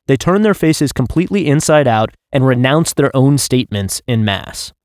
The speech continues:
The story critical of the Jayapal thirty first came out via a Washington Post article appearing at one thirty-four P M Monday and hit Twitter two minutes later.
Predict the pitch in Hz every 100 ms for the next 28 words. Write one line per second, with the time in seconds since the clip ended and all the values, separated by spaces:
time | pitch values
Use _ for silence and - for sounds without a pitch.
0 | _ _ _ _ _ _ _ _ _ _
1 | _ _ _ _ _ 143 - 185 233 214
2 | 170 160 139 123 117 120 110 117 135 123
3 | 123 110 127 101 98 104 - 185 - 214
4 | 175 135 131 113 127 127 107 110 120 131
5 | 113 113 - 120 110 123 120 127 113 _
6 | - - 170 185 165 - 117 135 170 170
7 | 160 - 135 127 - 120 120 117 113 107
8 | 95 95 - _ - 127 202 196 - 170
9 | 120 110 - 143 143 120 110 107 101 101
10 | -